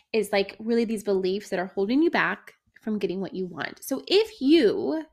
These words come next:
are an acne specialist or you wanna be an acne specialist, you're new, you're a newbie, that is what I do. That's my jam. I have a group coaching program. It's gonna be opening soon.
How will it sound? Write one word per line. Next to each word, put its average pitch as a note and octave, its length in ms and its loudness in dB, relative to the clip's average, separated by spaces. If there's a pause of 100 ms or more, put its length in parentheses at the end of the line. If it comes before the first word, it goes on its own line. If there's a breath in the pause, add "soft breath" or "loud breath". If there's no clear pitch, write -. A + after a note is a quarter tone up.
(500)
are A#3 640 0 (100)
an A3 100 -6
acne G#3 240 -4
specialist F#3+ 840 -6
or G#3 100 -2
you A3 140 -2
wanna B3 180 -2
be G3+ 120 -2
an F3+ 80 -4
acne F3 220 -10
specialist, - 800 -12
you're G3+ 140 -6
new, G#3 460 0
you're G#3 120 -4
a - 20 -4
newbie, G3 440 0 (840 soft breath)
that A#3 180 0
is D4+ 120 0
what D4+ 80 2
I D#4 100 4
do. B3+ 600 2
That's A3+ 220 -8
my C4+ 120 0
jam. C#4+ 720 -2
I A#3+ 40 -10
have G#3 340 -8
a G#3+ 60 -4
group B3+ 360 -8
coaching B3+ 340 -6
program. A3 320 -6
It's G3+ 80 -10
gonna A3 160 -4
be A3+ 140 -4
opening A#3+ 360 -2
soon. C4 480 0